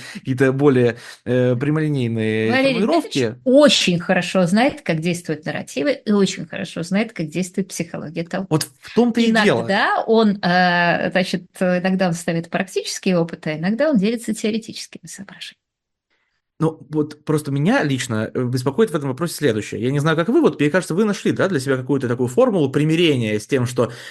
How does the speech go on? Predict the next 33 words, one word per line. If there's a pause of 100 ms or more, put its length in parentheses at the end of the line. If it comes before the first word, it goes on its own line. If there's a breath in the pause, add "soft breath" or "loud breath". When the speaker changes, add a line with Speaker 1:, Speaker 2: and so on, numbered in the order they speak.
(120)
Speaker 1:
э,
проводится
такой
эксперимент,
и
ничего
в
этом
страшного
нет. (280 loud breath)
В
моём
же
представлении,
и,
кстати,
Валерий
Дмитриевич
сам
об
этом
говорил
много
раз,
э,
в
своих
интервью,
что (260 loud breath)
если
бы
какой-то
человек,